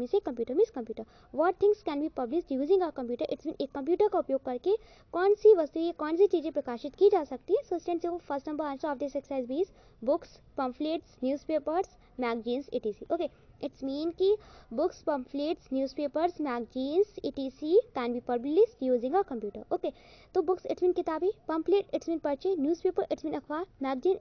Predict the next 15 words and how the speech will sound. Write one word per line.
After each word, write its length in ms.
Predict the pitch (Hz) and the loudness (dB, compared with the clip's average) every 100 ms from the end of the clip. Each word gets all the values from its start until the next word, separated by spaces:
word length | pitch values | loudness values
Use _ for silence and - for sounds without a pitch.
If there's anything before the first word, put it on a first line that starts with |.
| - | -4
it's 140 | - | -2
mean 80 | 359 - | -2 -2
पत्रिका, 300 | 254 247 165 - | -6 -6 -8 -10
et 140 | 254 | -10
cetera 180 | 269 339 | -4 2
means 160 | 466 359 | 2 2
आदि। 240 | 208 214 - | -8 -10 -4
ओके, 160 | 359 320 - - _ | -2 -4 -8 -20 _
तो 100 | 403 | 0
स्टूडेंट्स 300 | 370 381 370 - | 2 0 0 -2
एक 140 | - | -4
कंप्यूटर 360 | 320 349 392 440 | 0 4 4 4
का 60 | 339 | 2
यूज़ 260 | 294 285 302 | -2 -4 -6
करके 220 | 269 320 | -4 -4